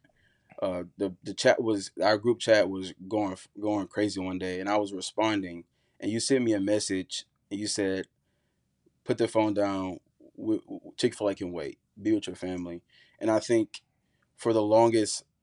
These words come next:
I've tried to hide my identity in being a Chick-fil-A worker. And I think it's important for me to be, at,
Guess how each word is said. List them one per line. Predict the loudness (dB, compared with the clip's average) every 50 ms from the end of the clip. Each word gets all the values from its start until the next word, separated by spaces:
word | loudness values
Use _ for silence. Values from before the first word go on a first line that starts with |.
| _ _ _ _ 4
I've | 4 4 4 4
tried | 2 2 4 6 8 6 6 4
to | 0 -2 -2 -2 -2 -2 -4 -6 -8 -10 -10 -12 -16 _ _ _ _ _ _ _ _ _ _ _ _ _ _
hide | -6 2 6 6 8 8 6
my | 4 0 0
identity | -2 -4 -2 0 0 0 0 0 -2 -2 -4
in | -6 -6 -6 -4 -4
being | -4 -4 -4
a | -6 -8
Chick-fil-A | -8 -8 -8 -8 -8 -8 -10 -10 -8 -8
worker. | -8 -8 -8 -8 -10 -12 -14 -14 -16 _ _ _ _ _ _ _ -6
And | -4
I | -4 -4
think | -4 -4 -2 -2 -2 -2 -4
it's | -6 -8 -8 -8
important | -8 -4 -2 -2 -2 -2 -4 -8
for | -8 -6
me | -4 -4 -4
to | -6 -8
be, | -8 -8 -8 -8 -8 -10 -12 -14 _ _ _ _ _ _ _ _ _ _ _ -2
at, | 0 0 0